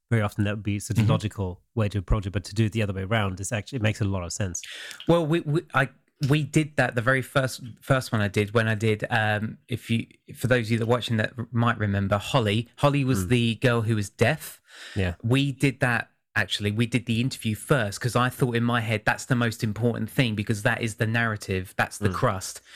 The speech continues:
Speaker 2: It's that interview. So we did the narr-, the interview first and then the photo shoot afterwards, and we felt that it, um, Holly wasn't, probably could, could have been more comfortable, and we realised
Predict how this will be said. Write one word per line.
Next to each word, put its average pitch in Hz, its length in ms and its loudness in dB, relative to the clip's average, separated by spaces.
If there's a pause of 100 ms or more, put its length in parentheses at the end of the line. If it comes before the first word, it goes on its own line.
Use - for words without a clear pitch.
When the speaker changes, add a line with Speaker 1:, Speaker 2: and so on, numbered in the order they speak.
(240)
Speaker 2:
It's - 220 0
that 110 160 0
interview. 107 400 -2
So 131 140 0
we 123 160 0
did 131 260 -2
the 123 80 -4
narr-, 117 360 0
the 110 220 2
interview 120 460 -2
first 117 600 0
and 120 200 2
then 123 160 2
the 107 60 -6
photo 113 220 0
shoot 107 240 -2
afterwards, 101 680 0
and 113 360 0 (480)
we 117 160 4
felt 123 380 0
that 120 140 4
it, 113 180 -2 (520)
um, 113 440 0 (320)
Holly 123 340 2
wasn't, 117 400 0 (460)
probably 131 260 2
could, - 380 -6
could 143 160 0
have 131 120 0
been 120 200 2
more 117 200 2
comfortable, 110 560 0
and 107 140 0
we 117 80 2
realised 113 500 0